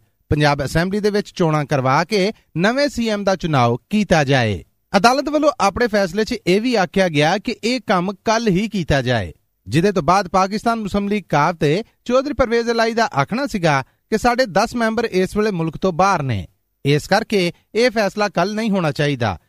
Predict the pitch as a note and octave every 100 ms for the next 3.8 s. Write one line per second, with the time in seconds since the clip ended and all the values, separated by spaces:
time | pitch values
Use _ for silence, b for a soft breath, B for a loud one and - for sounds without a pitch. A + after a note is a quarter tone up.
0 | _ F#3 A3+ B3 A#3+ G#3+ G3+ F#3+ E3 G#3
1 | D3+ D3+ G#3 A#3 F3+ D#3 G#3 b b B2+
2 | A3+ C4 G#3 G3+ A3 G#3+ A3 G#3+ F3+ G#3
3 | G#3 C#3 C#3+ G#3 A#3 G3+ D#3 C3+